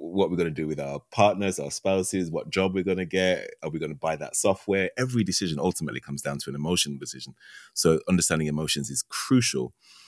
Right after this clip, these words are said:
Um, how do you get past the pushback of,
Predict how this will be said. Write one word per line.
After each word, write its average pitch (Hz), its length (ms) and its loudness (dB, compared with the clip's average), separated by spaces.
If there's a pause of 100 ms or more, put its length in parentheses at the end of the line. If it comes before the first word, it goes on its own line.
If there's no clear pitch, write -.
(280)
Um, 101 360 6 (160)
how 175 200 6
do 254 60 8
you 254 160 6
get 269 180 4
past 147 240 4
the 120 140 0 (200)
pushback - 640 6 (280)
of, 95 640 6